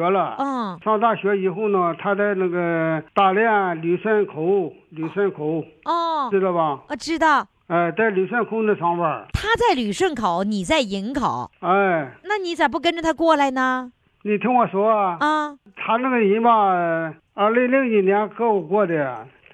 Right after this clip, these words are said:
Speaker 1: 他还是上，上初中，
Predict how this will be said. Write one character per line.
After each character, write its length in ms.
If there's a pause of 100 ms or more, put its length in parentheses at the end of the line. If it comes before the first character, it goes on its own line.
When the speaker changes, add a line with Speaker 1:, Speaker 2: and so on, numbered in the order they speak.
(140)
Speaker 1:
他 160
还 160
是 360 (120)
上， 760 (100)
上 240
初 200
中， 420